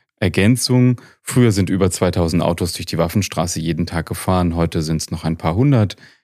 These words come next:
Die Anwohnerinnen und Anwohner kommen überall hin, wo sie hin müssen. Und jetzt funktioniert das auch noch ohne Baustelle. Außerdem im Nordring, äh, sind jetzt soweit das Bauamt es sagt, die, äh, Fahrradspuren fertig, die Fahrbahn wurde saniert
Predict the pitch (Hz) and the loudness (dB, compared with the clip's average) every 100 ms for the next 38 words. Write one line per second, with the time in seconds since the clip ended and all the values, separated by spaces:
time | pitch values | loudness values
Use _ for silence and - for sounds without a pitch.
0 | - - 87 87 82 80 82 - 110 98 | -4 -2 0 2 2 2 0 0 0 2
1 | 90 87 90 87 95 87 85 85 101 95 | 0 -2 -2 0 -2 -2 0 2 2 2
2 | 85 80 87 110 95 87 90 80 - - | 0 -2 0 2 2 0 0 -2 -4 -20
3 | _ _ - 82 - 76 - - - _ | _ _ -8 -4 -4 -6 -8 -12 -20 _
4 | - 87 - 78 71 80 - 78 73 - | -4 -4 -2 -2 -2 -4 -6 -6 -8 -10
5 | _ _ 101 92 73 73 71 - 80 80 | _ _ 0 0 0 -2 -4 -2 -2 -4
6 | - - 107 104 104 101 92 90 92 139 | -10 -4 0 2 2 2 2 2 2 2
7 | - 131 120 113 - 101 92 85 92 85 | 2 4 4 2 -2 0 0 -2 -2 0
8 | 82 80 80 - - - 98 98 82 82 | 0 0 -4 -6 -14 -10 -8 -4 -2 0
9 | 78 80 71 - 80 - - 82 82 - | 0 0 -2 -6 -6 -4 -2 0 -2 -4
10 | - - 101 98 - 85 80 - - _ | -6 0 0 0 -4 -4 -4 -4 -12 _
11 | _ _ 92 85 - 123 117 - - 110 | _ _ -2 -2 0 0 0 -2 -4 0
12 | 104 95 98 87 82 85 85 - 113 110 | 2 2 2 0 0 -4 -4 -2 0 2
13 | 95 92 87 85 87 85 87 82 | 0 0 -2 0 0 2 2 0